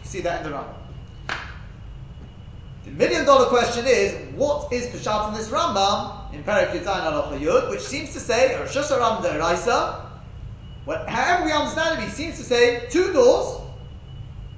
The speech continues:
but they don't have to be locked. Roy Leno is sufficient. So, okay, we've given a Peshat, the, call it the Maggid Mishnah, with the Rashba. It's all essentially built on this Yesod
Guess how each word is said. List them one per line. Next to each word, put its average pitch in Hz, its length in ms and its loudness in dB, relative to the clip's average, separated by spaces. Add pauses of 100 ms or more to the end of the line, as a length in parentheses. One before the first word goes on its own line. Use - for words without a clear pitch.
(440)
but - 100 -6
they 190 100 -2
don't 214 100 -2
have 190 180 0
to 185 60 -4
be 170 60 2
locked. - 280 -4
Roy 190 220 2
Leno 165 300 0
is - 160 -8
sufficient. - 400 -8 (120)
So, - 140 -4
okay, 554 120 4 (100)
we've 277 120 0
given 285 280 6
a 220 340 0
Peshat, - 760 2
the, 160 460 4
call 180 120 0
it 160 180 2
the - 80 -4
Maggid 151 260 -2
Mishnah, 262 880 4 (220)
with 226 460 4
the 175 80 4
Rashba. 285 440 4
It's - 180 -6
all 339 200 2
essentially 254 520 -2
built 233 340 4
on 214 120 0
this 220 200 -2
Yesod 240 600 2